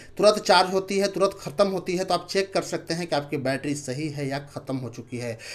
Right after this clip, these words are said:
तो जब यहाँ पर आप आएंगे तो यहाँ पे क्विक स्टार्ट का ऑप्शन है, इसके ऊपर में क्लिक करेंगे, यहाँ पर ओके का ऑप्शन दिखेगा, ओके पे क्लिक करेंगे तो आपका जो फ़ोन है बंद हो जाएगा, यानी कि स्क्रीन लॉक हो जाएगा। आप इसको स्क्रीन लॉक खोल दीजिएगा।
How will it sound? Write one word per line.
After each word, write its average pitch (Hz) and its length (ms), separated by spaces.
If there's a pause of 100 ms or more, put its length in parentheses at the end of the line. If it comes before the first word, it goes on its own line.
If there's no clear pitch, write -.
(140)
तो 170 60
जब 214 180
यहाँ 226 180
पर 233 100
आप 220 180
आएंगे 196 400
तो - 440
यहाँ 208 140
पे 214 140
क्विक 247 440
स्टार्ट 202 280
का 202 60
ऑप्शन 185 280
है, 196 120
इसके - 200
ऊपर 214 140
में 196 140
क्लिक 196 340
करेंगे, 165 380 (300)
यहाँ 196 140
पर 214 140
ओके 190 260
का 208 100
ऑप्शन 190 280
दिखेगा, 202 320
ओके 185 240
पे 214 160
क्लिक 202 280
करेंगे 165 380 (260)
तो 180 60
आपका 180 240
जो 196 160
फ़ोन 202 340
है 190 200 (260)
बंद 160 240
हो 151 80
जाएगा, 127 280
यानी 147 160
कि 185 260
स्क्रीन 214 400
लॉक 160 260
हो 151 60
जाएगा। 120 340 (280)
आप 180 160
इसको 190 260
स्क्रीन 190 300
लॉक 185 280
खोल 160 160
दीजिएगा। 165 500